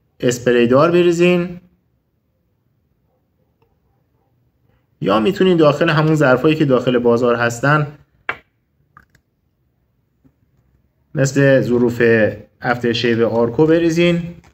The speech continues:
درش حالت فلیپ تاپ هست و مثل شامپو باز و بست می‌شه، ازش استفاده کنین. با این غلظتی که من الان تهیه کردم، ببین دوستان، این جواب می‌ده و اسپری می‌شه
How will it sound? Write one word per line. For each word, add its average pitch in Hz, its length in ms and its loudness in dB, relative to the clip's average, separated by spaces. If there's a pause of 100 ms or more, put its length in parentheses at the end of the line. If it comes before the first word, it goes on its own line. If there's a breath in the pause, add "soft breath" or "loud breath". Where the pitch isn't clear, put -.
درش 135 240 2
حالت 127 280 0
فلیپ 120 300 -2
تاپ 139 180 0
هست 160 200 0
و 127 40 0
مثل 131 240 -2
شامپو 131 400 -4
باز 165 180 2
و 170 40 0
بست 165 240 0
می‌شه، 165 200 -2
ازش 143 320 -2
استفاده 117 460 -6
کنین. 98 200 -8 (340 loud breath)
با 160 120 2
این 202 160 0
غلظتی 180 380 0
که 165 140 -6
من 131 180 0
الان 131 220 -2
تهیه 131 320 0
کردم، 135 460 0
ببین 190 240 -2
دوستان، 196 320 -6
این 185 140 -2 (1900)
جواب 135 480 0
می‌ده 104 220 -2
و 113 60 0
اسپری 123 640 -2
می‌شه 98 500 -6